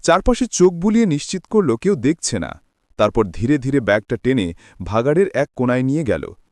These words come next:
যেখানে ভোলের ধোঁয়াশা তাকে আড়াল করে রাখতে পারে।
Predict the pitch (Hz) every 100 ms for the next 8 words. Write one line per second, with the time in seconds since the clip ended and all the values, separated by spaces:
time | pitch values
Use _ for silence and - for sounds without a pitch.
0 | _ - 87 104 117 104 95 135 185 101
1 | 107 120 - 90 82 - _ 104 101 156
2 | - 98 127 151 151 170 123 - 101 80
3 | 71